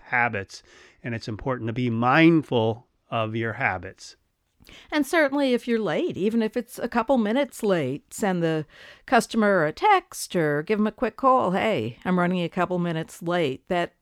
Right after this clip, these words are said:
Speaker 2: extra step can go a long way.
Speaker 1: Having the courtesy to check in if you're running late or have some other unique situation where you're not going to be on time.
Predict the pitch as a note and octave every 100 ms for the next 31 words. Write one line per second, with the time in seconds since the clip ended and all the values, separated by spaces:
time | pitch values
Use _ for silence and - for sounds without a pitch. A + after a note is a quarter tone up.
0 | _ _ _ A#3 - - - B3+ - -
1 | G3+ D#3 A#2 - - - - - G#3 F#3
2 | F#3 F3+ F3 E3 D#3+ D3+ D3 D#3+ E3 C3
3 | - D3+ _ _ _ _ _ _ _ _
4 | - D3+ E3 F3 F3 D3+ C3+ A#2+ - B2+
5 | A#2+ A#2+ _ - - - C#3 A#2+ A#2+ G#2+
6 | F#2+ G2 - _ _ _ - B2 B2+ A2+
7 | A2+ G#2 A2+ A2+ G2+ G2 - - - G#2+
8 | B2+ G#2 - A#2 A2+ G#2 G2+ G2 _ _
9 | _ _ _ C#3 A#2+ A2+ G#2 - B2 -
10 | A#2 F#2+ G2 - - C3 A2 G#2+ A2 G#2
11 | - A2+ A2 A2 A#2 G#2 G#2+ - B2 F2+
12 | F2+